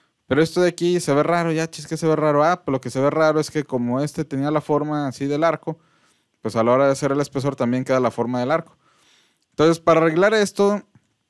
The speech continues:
algunos se pondrían a... Ahí se andarían peleando un rato, porque se pondrían a lo mejor a hacer el croquis y rellenar todo esto.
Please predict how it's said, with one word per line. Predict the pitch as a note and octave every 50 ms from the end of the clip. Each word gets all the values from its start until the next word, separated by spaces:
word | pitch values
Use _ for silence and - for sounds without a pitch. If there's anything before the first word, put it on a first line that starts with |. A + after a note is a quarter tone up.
| _ _ _ _ _ _ _ _ _ - -
algunos | C3+ C#3+ C#3+ E3 F3+ F#3+ F#3+ F#3
se | - F3
pondrían | D#3 - D3 C3+ C#3 D3 D#3 D#3+ E3 E3+ E3+
a... | E3+ E3 D#3+ C#3 B2 A#2+ A#2 - _ _ _ _ _ _ _ -
Ahí | - E3+ G3 G3
se | F#3+ F#3+
andarían | F3+ E3 D3+ D#3 D#3+ D#3+
peleando | - E3+ D#3+ D#3 D#3+ D#3+ E3
un | D#3
rato, | D3+ B2+ - - G#2+
porque | - A#2 A2 B2+ B2 A#2
se | - -
pondrían | A2+ A#2 B2 C3 C3+ D3+ E3 E3
a |
lo | D#3 D3
mejor | C3 A#2 B2+ D3
a | D3+
hacer | D3 E3 D#3+
el | D#3+ D3+
croquis | - C#3+ D3 D3 - D3+ -
y | C#3
rellenar | A#2+ A#2+ A#2 B2 C3 C3+ C#3 -
todo | - D3+ C#3 A#2
esto. | G2+ - - -